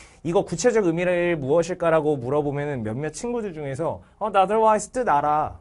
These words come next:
그렇지 않으면이야." 하고 그냥 결론 끝낸 친구들이 있을 수 있는데 선생님이 말한 건 otherwise의 단어 뜻을 물어본 게 아니라 구체적 의미를 부탁을 드린 겁니다. 자, 맞아요. 뜻은 일단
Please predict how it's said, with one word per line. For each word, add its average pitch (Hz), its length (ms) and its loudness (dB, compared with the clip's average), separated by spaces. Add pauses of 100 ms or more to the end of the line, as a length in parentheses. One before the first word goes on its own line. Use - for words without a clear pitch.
(100)
그렇지 175 440 -6
않으면이야." 135 680 -6
하고 156 320 -6
그냥 135 260 -10
결론 139 400 -6
끝낸 196 360 -4
친구들이 160 420 -8
있을 107 180 -10
수 110 120 -14
있는데 113 420 -10 (340)
선생님이 233 460 0
말한 180 240 2
건 175 120 0
otherwise의 165 600 2
단어 147 300 -6
뜻을 170 220 -6
물어본 135 340 -4
게 123 80 -6
아니라 117 240 -6
구체적 185 440 -4
의미를 123 440 -6 (500)
부탁을 143 360 -6
드린 117 180 -8
겁니다. 107 500 -6 (380)
자, 185 180 8
맞아요. 156 520 8
뜻은 339 400 2
일단 170 640 4